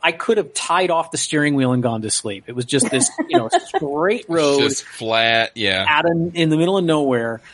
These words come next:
Speaker 1: But I was probably doing ninety miles an hour and didn't realize it. And we got pulled over, and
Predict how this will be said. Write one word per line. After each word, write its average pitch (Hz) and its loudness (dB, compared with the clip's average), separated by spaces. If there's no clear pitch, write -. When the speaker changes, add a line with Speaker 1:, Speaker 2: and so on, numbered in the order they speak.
Speaker 1:
But 156 -2
I 147 2
was 175 0
probably 147 0
doing 139 2
ninety 131 4
miles 127 2
an 123 0
hour 123 2
and 120 0
didn't 113 -4
realize 127 2
it. 123 0
And 131 -2
we 127 2
got 131 0
pulled 135 0
over, 117 2
and 123 2